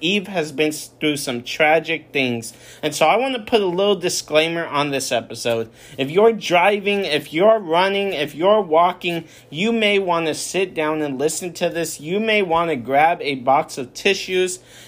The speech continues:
You may want, if you struggle with, uh, suicide or harmful thoughts,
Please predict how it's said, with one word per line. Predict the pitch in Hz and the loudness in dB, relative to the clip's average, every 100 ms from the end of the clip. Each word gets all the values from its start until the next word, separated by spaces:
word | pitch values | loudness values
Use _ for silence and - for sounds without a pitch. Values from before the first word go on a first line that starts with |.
| - | -10
You | 139 208 226 | -6 0 2
may | 202 180 202 202 190 | 2 2 2 2 0
want, | 156 139 156 185 202 - | 0 2 4 2 -2 -4
if | 147 147 | -6 -6
you | 160 202 | -6 -4
struggle | 196 - 202 202 208 | -4 0 2 2 0
with, | 190 165 147 147 | 2 2 2 -2
uh, | 104 127 123 | -2 2 2
suicide | - - 208 208 - 214 208 202 | 0 2 4 2 0 4 4 4
or | 139 147 135 | 0 0 0
harmful | - 175 190 208 175 151 | -2 -2 -2 -4 -4 -4
thoughts, | 151 196 214 202 - - | -2 2 4 2 -4 -12